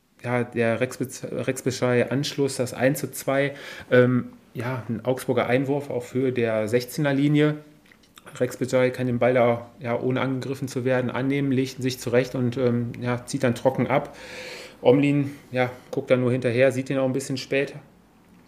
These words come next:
Ja, und dann zum, zum Ende der Halbzeit kommen dann Bauer und Michel dann zum Anschluss und zum Ausgleich. Wussten die Gladbacher selber wahrscheinlich nicht, wie, wie ihnen da geschah. Ich wollte noch in unsere Gruppe reingeschrieben haben, das sind die Gladbacher, wie wir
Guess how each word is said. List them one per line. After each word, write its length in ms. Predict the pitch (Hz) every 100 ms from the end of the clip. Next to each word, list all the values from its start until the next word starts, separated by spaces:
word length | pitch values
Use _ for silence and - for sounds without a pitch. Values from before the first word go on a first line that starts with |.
| - -
Ja, 100 | 117
und 100 | 120
dann 180 | 127 127
zum, 560 | 123 123 117 117 113 - - - -
zum 180 | -
Ende 220 | 110 127 131
der 160 | 123
Halbzeit 580 | 123 135 135 - 127 123
kommen 200 | - 123
dann 160 | 117 110
Bauer 220 | 117 127
und 120 | 113
Michel 240 | 127 143
dann 380 | 127 127 131 127 - _ -
zum 240 | - 117
Anschluss 480 | 120 131 - 127 120
und 160 | 123 120
zum 160 | 110
Ausgleich. 640 | - 127 127 127 127 131 - - - - - -
Wussten 300 | - 127 -
die 40 | 120
Gladbacher 360 | 123 123 120
selber 280 | 117 139 127
wahrscheinlich 400 | 104 110 104 107
nicht, 200 | 110 107
wie, 180 | 120 110
wie 160 | 113
ihnen 140 | 113 107
da 140 | 104
geschah. 420 | 101 - 113 104 104
Ich 160 | -
wollte 240 | 120 120 120
noch 140 | 123
in 100 | 120
unsere 240 | 120 117
Gruppe 260 | 107 127 117
reingeschrieben 540 | 113 131 127 139 127
haben, 160 | 127 127
das 160 | 120 123
sind 140 | 120
die 40 |
Gladbacher, 440 | 123 123 123 117 117
wie 120 | 120
wir 200 | 117